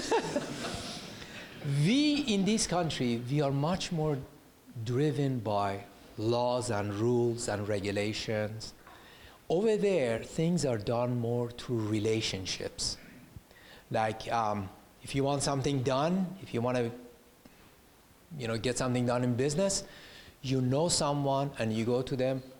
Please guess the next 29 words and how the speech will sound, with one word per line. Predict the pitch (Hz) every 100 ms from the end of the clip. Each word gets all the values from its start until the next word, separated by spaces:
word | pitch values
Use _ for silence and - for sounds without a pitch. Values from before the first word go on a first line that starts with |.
| -
and | 110 107 95 - - - -
they | 131 113
help | 123 120
you | 117 107
out. | 104 101 113 - - - - - -
But | 120
then | 131 127 120
if | 117 -
they | 180 202
need | 131 107
a |
favor, | - 101 101 98 101 -
in | 123 98
turn, | - 113 107 101 - -
you | 110 127
would | 110 101 92
do | 101
for | - - -
them. | - - - - - - - - -
Like | 131 107
something | - 135 123 131
that | 117
we | 117
may | 117 117
consider, | - 110 101 120 117 110
you | 107
know, | 107 104 104 98 - -
giving | 131 120 120
bribes | 113 117 107 110 135 151 -